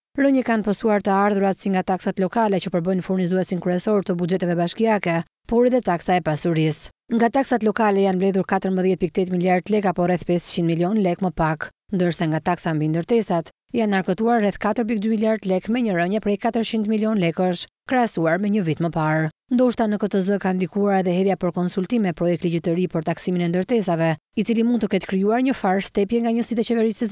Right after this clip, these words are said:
vendore, nëse duhet të vijojnë vjeljen me metodën aktuale apo duhet të presin ndryshimet përkatëse.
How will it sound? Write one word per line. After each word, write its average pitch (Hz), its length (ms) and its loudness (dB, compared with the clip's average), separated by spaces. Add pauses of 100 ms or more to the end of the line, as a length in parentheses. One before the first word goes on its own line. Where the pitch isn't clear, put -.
vendore, 185 420 2 (240)
nëse 233 320 2
duhet 247 300 2
të 240 100 2
vijojnë 226 380 2
vjeljen 190 400 0
me 208 160 2
metodën 220 320 0
aktuale 185 560 2
apo 208 180 -2
duhet 226 220 0
të 202 80 -8
presin 175 320 0
ndryshimet 170 480 -2
përkatëse. 160 580 -2